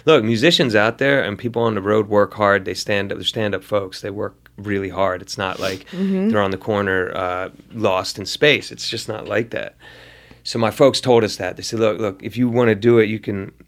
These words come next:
Speaker 1: do it for the party or you can do it for the music." And, and we really wanted to be a touring band with no expectations of fame. <laughs> And that's just how we started and how we still are.
Speaker 2: So is your favorite part of it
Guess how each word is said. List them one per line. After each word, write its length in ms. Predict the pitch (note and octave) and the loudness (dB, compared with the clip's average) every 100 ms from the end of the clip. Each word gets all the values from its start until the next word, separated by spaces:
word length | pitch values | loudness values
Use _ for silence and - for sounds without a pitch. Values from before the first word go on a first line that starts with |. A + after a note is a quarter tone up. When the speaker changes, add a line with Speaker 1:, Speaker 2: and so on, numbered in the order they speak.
| _ | _
Speaker 1:
do 140 | - A2 | -4 -2
it 80 | G2+ | -2
for 100 | G#2 | -6
the 80 | F#2 | -4
party 380 | A2 G#2+ G2+ | 0 2 0
or 40 | G2+ | -4
you 120 | G2 | -8
can 120 | G2 | -10
do 160 | F#2+ G2 | -6 -6
it 60 | F#2 | -6
for 120 | F#2+ | -10
the 60 | |
music." 500 | F2+ G2+ G2 F#2+ F2+ | -8 -6 -6 -8 -12
And, 200 | F#2+ F#2 | -14 -14
and 180 | F#2+ F2+ | -12 -10
we 100 | G2+ | -8
really 680 | F2+ F#2+ G2 F#2+ F2+ F2+ F2 | -8 -8 -4 -2 -4 -6 -8
wanted 420 | F#2 F2+ F2 F#2+ | -10 -12 -12 -16
to 100 | - | -18
be 220 | G#2 F2+ F2+ | -14 -10 -10
a 60 | |
touring 480 | - - F#2+ F2+ F#2 | -12 -12 -12 -12 -12
band 480 | F2+ F2+ F#2 F#2 - _ _ _ | -10 -10 -12 -16 -20 _ _ _
with 220 | F#2+ - | -14 -12
no 460 | G2 F#2+ F#2 F#2 - _ _ - | -8 -6 -6 -8 -10 _ _ -14
expectations 880 | G2+ - G#2 - A2 G#2 - F#2+ F#2 | -12 -10 -12 -8 -10 -10 -12 -14 -16
of 100 | F2 | -12
fame. 420 | - F2+ F2+ G2 - | -8 -8 -8 -12 -10
<laughs> 100 | - - - - - - - - | -10 -10 -16 -16 -16 -18 -20 -8
And 160 | A2+ A#2 | 0 2
that's 320 | B2+ C#3 - | 2 2 -2
just 280 | B2+ - - | -2 -6 -8
how 220 | - G#2 | -4 0
we 200 | G2+ F#2+ F2 | 0 -4 -8
started 480 | - F2 E2+ E2+ | -6 -4 -4 -6
and 80 | F2+ | -10
how 180 | F2 E2+ | -10 -10
we 140 | F2+ | -10
still 420 | E2+ - - G2 E2+ | -14 -14 -8 -6 -6
are. 300 | F#2 - - _ _ _ _ _ - | -10 -16 -20 _ _ _ _ _ -16
Speaker 2:
So 260 | - F#3 F3 | -2 2 2
is 160 | E3 | 2
your 140 | E3 E3+ | 0 -2
favorite 560 | - E3 D3+ D#3 - | 0 0 2 -2 -2
part 240 | - D#3+ D#3 | -2 0 0
of 100 | C#3+ | 0
it 260 | C#3 - | -2 -4